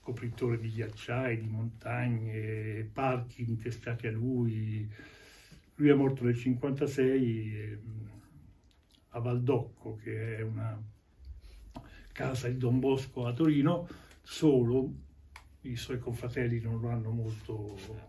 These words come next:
oggi lo riconoscono, ma allora non era molto, perché lo consideravano più un esploratore che un missionario. E insomma,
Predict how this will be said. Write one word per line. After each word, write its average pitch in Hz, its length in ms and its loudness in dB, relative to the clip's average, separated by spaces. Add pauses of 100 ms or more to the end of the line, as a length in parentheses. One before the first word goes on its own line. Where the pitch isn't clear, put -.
(260)
oggi 147 220 6
lo 139 100 8
riconoscono, 127 640 2
ma 110 80 -4
allora 120 400 -4
non 113 220 -4
era 110 240 -8
molto, 110 580 -12 (1300)
perché 123 200 -6
lo 127 100 0
consideravano 123 560 0
più 127 160 -4
un 131 60 4
esploratore 123 500 0
che 113 80 2
un 113 80 0
missionario. 110 640 -6 (640)
E 165 100 12
insomma, 147 460 6